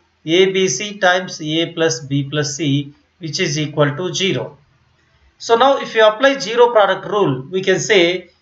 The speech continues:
A plus B equal to zero or B plus C equal to zero or C plus A equal to zero। So that means here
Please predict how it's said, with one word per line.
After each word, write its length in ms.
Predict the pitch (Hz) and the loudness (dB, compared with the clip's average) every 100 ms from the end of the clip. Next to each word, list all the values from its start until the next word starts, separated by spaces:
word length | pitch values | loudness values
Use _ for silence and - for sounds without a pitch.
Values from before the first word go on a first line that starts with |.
| _ _ | _ _
A 300 | 151 190 240 254 | 0 4 6 4
plus 240 | 247 220 - | 0 -2 -2
B 140 | 208 240 240 | -4 -2 -2
equal 380 | 196 - 175 147 | -4 2 2 2
to 240 | 156 147 139 | 0 -2 -2
zero 680 | 135 170 156 147 185 220 - _ _ _ - | -2 -2 0 0 0 -4 -12 _ _ _ 0
or 580 | 147 160 190 220 226 - _ _ _ - 135 | 4 6 6 2 -2 -16 _ _ _ -16 -8
B 300 | 135 226 247 | 0 0 0
plus 320 | - 226 220 226 | 0 0 0 -4
C 360 | 233 233 196 | -6 -4 -4
equal 300 | 190 165 160 | -4 2 2
to 340 | 139 147 139 135 | 2 -2 -2 -2
zero 640 | 147 180 185 214 226 - _ _ - | -2 -2 0 0 -2 -6 _ _ 0
or 580 | 160 185 208 240 - - _ _ _ | 4 6 6 2 -2 -14 _ _ _
C 420 | - - 254 269 | -12 -4 0 2
plus 280 | 262 220 - | 2 0 2
A 180 | 196 196 175 | 4 6 4
equal 320 | 170 160 160 | 2 0 0
to 140 | 240 | -4
zero। 600 | 139 139 131 143 127 - _ _ _ _ - | 0 0 2 0 -2 -6 _ _ _ _ -12
So 220 | - 208 | -4 0
that 220 | 247 262 | 2 0
means 220 | 233 202 180 | -2 -8 -4
here 600 | 214 185 160 160 - | 2 6 8 6 2